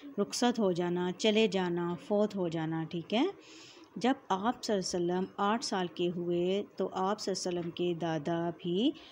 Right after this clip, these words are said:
इंतकाल कर गए। दादा की वफ़ात के बाद आप सल्लल्लाहु अलैहि वसल्लम की परवरिश आप सल्लल्लाहु अलैहि वसल्लम के चचा जनाब अबू तालिब ने की। इसमें मुश्किल अल्फाज भी हैं, जैसे कि परवरिश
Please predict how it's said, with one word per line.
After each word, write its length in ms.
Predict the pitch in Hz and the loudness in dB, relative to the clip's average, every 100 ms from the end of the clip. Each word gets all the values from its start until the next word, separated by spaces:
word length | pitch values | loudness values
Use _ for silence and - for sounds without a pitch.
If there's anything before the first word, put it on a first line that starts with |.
| - - | -16 0
इंतकाल 680 | 190 185 185 185 180 175 175 | 2 2 0 0 0 0 -2
कर 380 | - 175 170 165 160 | 0 0 0 -4 0
गए। 260 | 196 151 - - - - - - - | 0 0 -6 -18 -20 -20 -20 -20 -8
दादा 380 | 170 185 170 247 | 0 0 4 4
की 220 | 285 214 | 4 0
वफ़ात 500 | 196 185 - 185 220 | 0 0 0 0 0
के 180 | - 208 | 2 0
बाद 360 | 160 175 170 175 | 2 -2 -2 -2
आप 280 | 180 196 233 | -2 0 0
सल्लल्लाहु 380 | - 208 185 - | 0 0 0 -2
अलैहि 220 | 170 170 | -2 0
वसल्लम 100 | 170 | -2
की 440 | 160 - 170 175 180 - - - - | -4 -2 0 0 -2 -10 -20 -20 -2
परवरिश 680 | 190 160 160 170 180 240 - - | 0 2 2 2 4 2 0 -2
आप 300 | 196 196 220 | 2 2 2
सल्लल्लाहु 560 | - 196 180 175 170 175 | 0 0 2 2 0 0
अलैहि 340 | 175 175 175 | 0 0 0
वसल्लम 760 | 175 170 165 170 - 170 170 170 | -2 -2 -2 -2 -2 -2 -2 -4
के 180 | - 170 | -4 -4
चचा 560 | 175 170 - 185 202 | -2 -4 -4 -2 0
जनाब 680 | 240 190 170 165 170 196 - 180 | -2 -2 -2 -2 -2 -4 -6 -8
अबू 280 | 165 214 | 0 2
तालिब 540 | 240 - 175 165 175 175 | 2 0 0 2 0 0
ने 420 | 170 165 165 165 165 | -2 0 0 0 -2
की। 240 | - 202 151 - - - - - - | -2 0 -2 -8 -20 -20 -20 -20 -8
इसमें 260 | 185 - 196 | -6 -2 0
मुश्किल 380 | 190 170 - 185 | 0 0 -2 -2
अल्फाज 360 | 180 190 180 | 0 0 0
भी 180 | 165 190 | 0 0
हैं, 220 | 202 196 | 2 2
जैसे 300 | 208 190 - | 2 0 -2
कि 200 | 170 180 | -2 -2
परवरिश 760 | 185 - 175 156 165 185 269 | -2 0 0 0 2 2 2